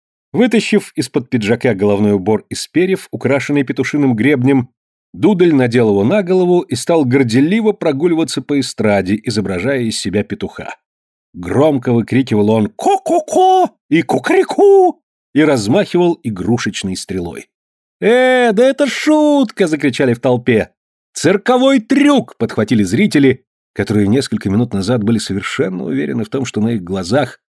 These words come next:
произошёл несчастный случай. "Нас одурачили!" захохотал какой-то толстяк. "Здорово мы попались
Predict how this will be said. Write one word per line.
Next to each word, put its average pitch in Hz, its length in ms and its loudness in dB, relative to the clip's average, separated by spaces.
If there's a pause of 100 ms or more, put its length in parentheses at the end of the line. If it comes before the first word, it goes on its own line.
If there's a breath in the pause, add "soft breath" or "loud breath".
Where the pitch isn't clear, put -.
(160)
произошёл 107 500 -2
несчастный 87 560 -6
случай. - 440 -16 (580)
"Нас 127 440 2 (120)
одурачили!" 156 1400 0
захохотал 123 680 0
какой-то 98 340 -4
толстяк. - 560 -6 (200)
"Здорово 156 640 2
мы 185 140 2
попались 190 600 -2